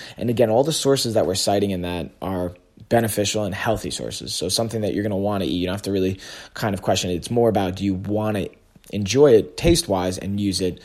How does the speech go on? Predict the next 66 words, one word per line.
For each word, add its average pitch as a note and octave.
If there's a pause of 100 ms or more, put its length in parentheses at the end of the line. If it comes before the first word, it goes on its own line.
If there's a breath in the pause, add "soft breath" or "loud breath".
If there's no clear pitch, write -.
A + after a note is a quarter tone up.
(220 loud breath)
that's G#2
fine. E2+
But, F2
um, E2+ (200)
or A2+
if A2
you A2+
just G#2
want G#2
what's F#2
best G2+
for -
your F2
health, F#2 (280 loud breath)
again, F2
we F2+
have E2
examples F2+
up F2
there E2
that C#2+
you C2+
can F#2
utilize. A#2
And F#2
like G2+
I G2
said, G2+
at F2
the F2+
very G#2+
bottom, G2+
we F#2+
had F#2
our E2+
calorie G#2+
calculator, G2 (380 loud breath)
just -
another B2
easier A#2
way G#2
to G2+
make F#2+
it F#2
simple. G2
If F#2+
you G2+
don't G2+
wanna G2
have G2
to F2
do F2+
the F2+
math F#2
or F2
utilize G#2+
our F2+
spreadsheets, F#2+
you E2+
can E2+
just E2
po-, G2 (220)
punch A#2
it A#2
into G#2+
that E2+